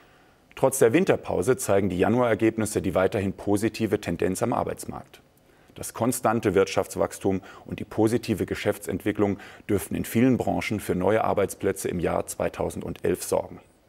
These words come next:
Im regionalen Vergleich verzeichnet auch der hessische Online-Stellenmarkt im Januar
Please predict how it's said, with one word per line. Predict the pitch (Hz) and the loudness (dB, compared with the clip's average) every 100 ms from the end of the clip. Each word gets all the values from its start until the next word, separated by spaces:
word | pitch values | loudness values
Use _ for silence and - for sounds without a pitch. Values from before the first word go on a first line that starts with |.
| _ _ _ - - - - - | _ _ _ -20 -20 -20 -20 -4
Im | 110 | 4
regionalen | 104 156 151 95 92 92 | 4 6 4 4 0 0
Vergleich | 92 98 110 127 | 2 4 4 2
verzeichnet | 92 - 98 101 127 | -4 2 2 2 0
auch | - - | 0 2
der | 131 | 2
hessische | 113 104 87 - | 2 0 -2 -2
Online-Stellenmarkt | 95 92 92 - 98 107 110 113 - | 0 0 0 0 2 2 2 0 -2
im | 92 | 0
Januar | 92 104 107 110 | 2 4 4 2